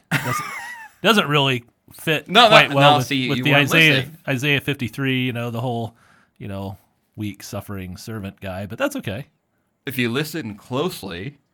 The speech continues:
Speaker 2: it was the Pharisees were trying to be the silverbacks.
Speaker 1: True,
Speaker 2: The
Speaker 1: true.
Speaker 2: hero lifters, which means the whole point of when you're crowded
Speaker 1: Right.
Speaker 2: gym, you gotta lift as much as possible and grunt it out so everyone is impressed.
Speaker 1: Oh, yeah, I got th-, I got that.
Speaker 2: Okay.
Speaker 1: I, I just might, might have to listen
Speaker 2: Well,
Speaker 1: to
Speaker 2: when
Speaker 1: it again.
Speaker 2: Jesus went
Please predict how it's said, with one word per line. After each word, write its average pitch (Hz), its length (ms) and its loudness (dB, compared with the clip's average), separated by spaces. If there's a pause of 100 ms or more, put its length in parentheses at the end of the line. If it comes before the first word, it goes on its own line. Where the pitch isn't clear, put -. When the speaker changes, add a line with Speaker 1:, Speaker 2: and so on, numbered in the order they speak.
(680)
Speaker 2:
it 117 60 -8
was 127 160 -2
the 110 100 -6
Pharisees 110 760 -2
were 98 120 -10
trying 95 320 -8
to 87 80 -16
be 82 280 -14
the 85 60 -16
silverbacks. 85 840 -14
Speaker 1:
True, 117 480 0 (120)
Speaker 2:
The 110 100 -4
Speaker 1:
true. 113 100 -2
Speaker 2:
hero 156 520 4
lifters, 110 500 -4
which 117 160 -8
means 110 440 -4 (320)
the 147 140 -2
whole 127 180 -4
point 120 400 -2
of 101 100 -6
when 101 120 -4
you're 101 80 -2
crowded 104 320 0
Speaker 1:
Right. 92 80 -12
Speaker 2:
gym, 101 180 -6
you 101 80 -8
gotta 98 220 -4
lift 101 300 -8
as 92 120 -12
much 98 240 -6
as 90 100 -14
possible 95 580 -4
and 92 120 -8
grunt 101 320 -8
it 92 80 -8
out 101 340 -2
so 95 100 -10
everyone 90 360 -8
is 82 100 -12
impressed. 117 640 -2
Speaker 1:
Oh, 135 220 2
yeah, 131 180 -4
I 143 80 0
got 190 240 2
th-, 143 100 -2
I 143 60 0
got 127 220 0
that. 98 160 -4
Speaker 2:
Okay. 135 280 6
Speaker 1:
I, 151 40 2
I 160 40 4
just 165 180 0
might, 135 240 -2
might 131 180 0
have 117 100 -2
to 113 80 -8
listen 113 220 0
Speaker 2:
Well, 147 100 10
Speaker 1:
to 131 60 2
Speaker 2:
when 143 120 4
Speaker 1:
it 127 100 -2
again. 151 140 2
Speaker 2:
Jesus 165 300 0
went 131 500 0